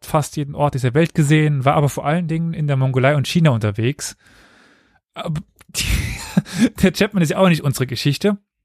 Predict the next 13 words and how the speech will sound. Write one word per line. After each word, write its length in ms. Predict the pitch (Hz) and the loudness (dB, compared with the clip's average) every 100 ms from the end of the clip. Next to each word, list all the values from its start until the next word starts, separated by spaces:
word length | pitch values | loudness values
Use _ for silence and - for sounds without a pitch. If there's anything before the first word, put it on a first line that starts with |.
| _ _ _ - | _ _ _ -8
Deswegen 280 | 139 - 127 | -4 0 0
zurück 260 | - 170 - | 0 -4 -2
zu 100 | 135 | -2
dem 220 | 123 135 _ - | -2 -6 _ -8
Gefängnis, 680 | 123 - 165 135 131 160 - - - | -6 0 0 2 0 -2 -8 -20 -4
das 160 | 139 127 | -2 0
es 120 | - | 2
heute 200 | 180 165 | 0 2
so 180 | 165 175 | 0 0
nicht 320 | 139 151 - | 2 2 4
mehr 100 | 120 | 0
gibt. 360 | 107 120 - - _ - _ _ _ _ _ _ _ _ _ _ _ _ _ _ _ | 0 -6 -10 -18 _ -20 _ _ _ _ _ _ _ _ _ _ _ _ _ _ _
Ähm, 760 | 139 131 135 143 151 156 170 - | 0 2 2 0 -2 -4 -8 -16